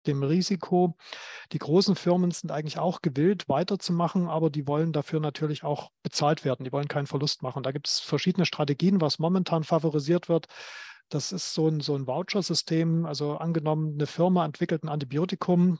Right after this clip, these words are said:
was sie sehr viel Geld kostet, aber dann trotzdem nicht eingesetzt wird, bis der Patentzyklus abgelaufen ist, dann darf die halt das Patent für einen ihrer Blockbuster verlängern.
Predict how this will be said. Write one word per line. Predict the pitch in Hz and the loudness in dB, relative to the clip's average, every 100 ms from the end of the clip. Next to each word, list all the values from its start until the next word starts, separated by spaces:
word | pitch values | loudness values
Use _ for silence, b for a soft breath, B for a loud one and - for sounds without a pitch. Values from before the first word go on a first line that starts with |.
| - | -2
was | 151 - | -2 0
sie | 156 | -2
sehr | 131 147 | 0 0
viel | 147 | 0
Geld | 139 165 - | 0 0 2
kostet, | 180 160 175 160 | 0 0 -2 -2
aber | 151 143 | -2 -2
dann | 151 151 | -4 -4
trotzdem | 165 - 156 | -6 -4 -2
nicht | 139 - | -2 0
eingesetzt | 165 202 143 135 - - | 4 4 4 2 -2 -4
wird, | 196 - - | -4 -6 -4
bis | 160 | -4
der | 147 | -2
Patentzyklus | - 147 151 139 151 - - | -2 -2 -2 -2 -4 -2 -4
abgelaufen | 156 - 135 135 156 | -4 -2 0 0 0
ist, | 180 - B B B B B | -2 -2 B B B B B
dann | 156 156 | 2 4
darf | 147 151 - | 4 2 2
die | 175 160 | 2 4
halt | 151 - | 4 0
das | 147 | -4
Patent | - 139 - 156 - | -2 -2 0 -2 0
für | 156 | -2
einen | 143 151 170 | 0 0 -2
ihrer | 151 | -4
Blockbuster | 143 151 - 147 131 143 | -4 -4 -4 -4 -2 -4
verlängern. | - 127 127 120 | -4 -4 -4 -8